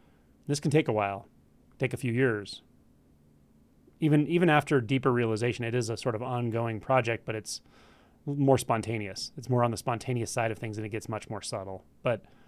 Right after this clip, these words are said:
resistance comes in a lot of different forms,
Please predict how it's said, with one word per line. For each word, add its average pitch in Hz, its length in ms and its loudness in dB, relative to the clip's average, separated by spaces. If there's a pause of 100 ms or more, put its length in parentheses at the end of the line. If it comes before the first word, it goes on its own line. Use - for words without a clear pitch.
(480)
resistance 147 500 2
comes 131 240 2
in 117 80 -2
a 107 80 -2
lot 113 360 4
of 104 100 -2
different 110 280 -8
forms, 98 460 -10